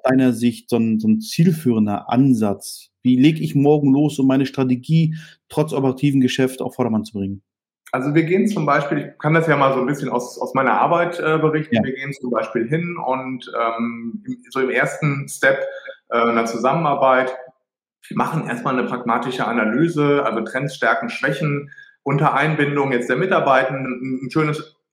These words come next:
Speaker 2: Brainstorming intern, wo man einfach da schon mal rausarbeitet, was sehen die Leute. Auch so Fragestellungen wie, welche Fragen sollten wir uns stellen als Unternehmen, um,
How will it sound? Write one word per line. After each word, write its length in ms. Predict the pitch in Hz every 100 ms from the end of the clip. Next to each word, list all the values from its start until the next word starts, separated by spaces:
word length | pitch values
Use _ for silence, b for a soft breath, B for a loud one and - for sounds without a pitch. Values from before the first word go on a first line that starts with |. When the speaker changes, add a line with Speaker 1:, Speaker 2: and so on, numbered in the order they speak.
| 160 -
Speaker 2:
Brainstorming 880 | 127 135 156 - 135 131 127 131 135
intern, 600 | 143 160 160 135 127 120
wo 60 |
man 160 | 123 113
einfach 280 | 120 123 -
da 280 | 113 127 -
schon 160 | 127
mal 200 | 120 117
rausarbeitet, 680 | 113 113 - 123 117 117 117 -
was 140 | -
sehen 160 | 110 110
die 80 | 104
Leute. 260 | 92 90 87
Auch 140 | - -
so 80 | 147
Fragestellungen 840 | 123 135 147 - 131 123 123 120
wie, 300 | 120 123 B B B
welche 240 | 113 120 -
Fragen 500 | - 110 131 143 123
sollten 340 | 120 - 123
wir 120 | 247
uns 160 | - -
stellen 360 | - 113 127 113
als 180 | 107
Unternehmen, 680 | 117 120 110 104 117 127 127 _ _ _ -
um, 400 | 113 120 120